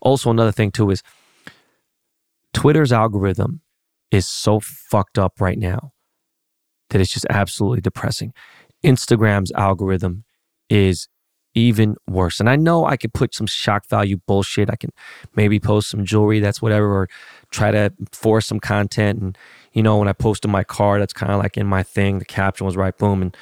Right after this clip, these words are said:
it's like, all right, cool, right there. You know, eight hundred thousand impressions, you know, um, probably get to a million, but it's, like, delayed. It's still got a lot. It got a hundred twenty thousand likes. And, and it's like, but my algorithm overall, other than that, is fucking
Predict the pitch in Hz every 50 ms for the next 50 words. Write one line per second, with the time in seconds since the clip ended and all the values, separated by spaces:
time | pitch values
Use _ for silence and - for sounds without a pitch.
0 | - _ _ _ _ - 113 107 - - 98 98 - 104 104 101 95 - - -
1 | 117 107 95 92 98 101 95 _ - 107 98 92 101 - _ - _ _ _ _
2 | _ _ - - 104 95 92 92 101 110 - _ _ _ _ _ _ _ _ _
3 | - - 110 113 - 113 107 101 - - 104 104 101 92 98 98 95 - - 104
4 | 98 - - - 98 92 92 - - - _ _ _ _ _ _ _ _ - 104
5 | 101 98 92 92 92 90 - - - 98 95 95 - 110 - - - - _ _
6 | _ _ _ _ _ _ _ _ _ - - - 104 101 101 101 90 110 - -
7 | - 101 98 95 95 101 104 101 101 95 90 - 95 - - 104 95 95 - -
8 | 104 92 98 101 101 98 98 101 - - 107 - - - 110 104 98 92 - -
9 | - _ _ _ _ - - 110 104 98 98 95 95 98 98 98 101 107 - -
10 | 95 110 107 - - 104 101 101 - 101 98 92 92 92 98 95 98 101 - -
11 | - 107 107 107 - - - - - - - _ - - 104 104 95 - - 90
12 | 95 92 - 101 90 98 107 110 110 113 104 107 104 95 101 92 95 95 85 95
13 | 95 - - 107 104 98 90 87 92 98 95 95 - - 104 92 - - - -
14 | - 107 95 - - - - 127